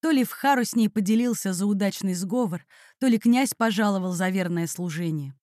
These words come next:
«Оборотень! Он оборотень! Смотрите и внимайте!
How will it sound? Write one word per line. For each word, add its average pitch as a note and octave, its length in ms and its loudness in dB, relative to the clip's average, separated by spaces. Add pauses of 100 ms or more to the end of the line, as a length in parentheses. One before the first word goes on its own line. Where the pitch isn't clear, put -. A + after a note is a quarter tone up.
(400)
«Оборотень! F3+ 880 2
Он C4+ 360 4
оборотень! D#4 1040 2 (200)
Смотрите F4 760 0
и F4+ 40 0
внимайте! D4+ 840 2